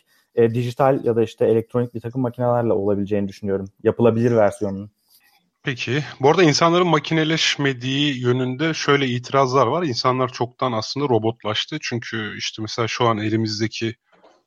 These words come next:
Speaker 2: akıllı cihazlarla bütünleşmiş durumdayız. Onlar olmadan hatta stresimizin aşırı arttığı,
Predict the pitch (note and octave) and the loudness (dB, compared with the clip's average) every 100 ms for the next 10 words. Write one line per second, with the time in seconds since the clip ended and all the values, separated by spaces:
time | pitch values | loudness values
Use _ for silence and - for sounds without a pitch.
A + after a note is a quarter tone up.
0 | _ G2 - A2+ A2+ A2 G#2 G#2+ G2 G#2+ | _ -6 -2 0 2 2 4 2 2 0
1 | - - - - A#2+ B2+ A2+ B2 A#2 A2+ | 0 -4 -8 0 0 2 0 2 4 4
2 | C#3 - G2+ G2+ G2 G2 G#2+ A2 A2 A2+ | 2 0 0 0 0 0 2 4 6 8
3 | G#2 G2+ A#2+ - _ _ _ _ _ _ | 6 4 2 -2 _ _ _ _ _ _
4 | G2 - A2 - - - G#2+ A2+ A2 A2+ | -8 -2 2 2 0 -2 -2 -2 -2 -2
5 | G#2+ - A2+ G#2+ G#2 _ G2 G2 | -2 0 2 2 0 _ -6 -6